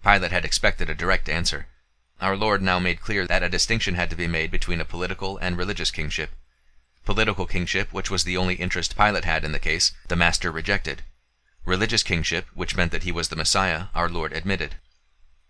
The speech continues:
To the skeptical Pilate, our blessed Lord had to make clear that his kingship was not that of an earthly kingdom obtained by military power. It was rather a spiritual kingdom to be established in truth. He would have only moral subjects, not political ones.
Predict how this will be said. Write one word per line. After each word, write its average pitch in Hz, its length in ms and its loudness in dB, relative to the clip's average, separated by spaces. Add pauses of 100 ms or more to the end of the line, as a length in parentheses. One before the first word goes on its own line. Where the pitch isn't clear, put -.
(200)
To 120 100 2
the 104 60 2
skeptical 107 440 2
Pilate, 98 400 2
our 90 120 0
blessed 98 300 2
Lord 95 220 0
had 95 160 0
to 92 80 -2
make 87 200 0
clear 92 240 -2
that 82 140 -2
his 90 140 -2
kingship 104 380 -2
was 85 120 -2
not 87 220 2
that 87 160 2
of 82 80 -4
an 82 100 -2
earthly - 280 -2
kingdom 95 340 2
obtained 85 380 0
by 78 140 0
military 82 460 -2
power. 78 380 -4 (260)
It 101 140 0
was 98 180 0
rather 98 260 2
a 87 60 0
spiritual 98 460 -2
kingdom 76 400 -4
to - 80 -2
be 82 80 0
established 80 520 -2
in 80 80 -2
truth. 85 360 -4 (520)
He 110 120 -2
would 98 120 2
have 95 180 4
only 98 240 2
moral 98 300 0
subjects, 73 540 -4
not 85 200 0
political 87 420 0
ones. 71 300 -4